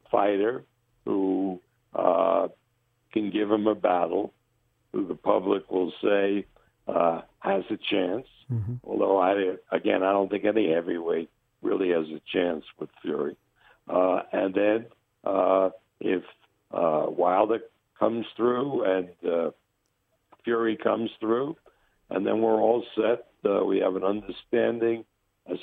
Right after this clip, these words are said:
Speaker 1: far as American networks sharing, uh, the telecast, all of that stuff. Uh, uh, you know, we're ready to go for a, a fight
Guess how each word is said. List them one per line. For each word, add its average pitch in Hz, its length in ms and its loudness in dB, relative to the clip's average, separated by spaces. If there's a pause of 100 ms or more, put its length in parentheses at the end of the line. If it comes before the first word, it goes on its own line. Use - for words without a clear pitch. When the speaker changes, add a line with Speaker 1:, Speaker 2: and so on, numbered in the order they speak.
Speaker 1:
far 95 400 4
as 85 100 -6 (100)
American 98 680 0
networks 104 600 -2 (180)
sharing, 101 440 0 (500)
uh, 95 380 0
the 92 260 -2
telecast, 95 680 0
all 101 260 0
of 98 60 0
that 95 200 0 (500)
stuff. 107 260 0 (440)
Uh, 90 460 2 (520)
uh, - 140 -12 (640)
you 123 100 -4
know, 107 120 4
we're 107 140 4
ready 104 280 0
to 101 60 -10
go 147 380 0
for 95 420 2
a, 87 60 -6 (420)
a - 180 -2
fight 107 300 2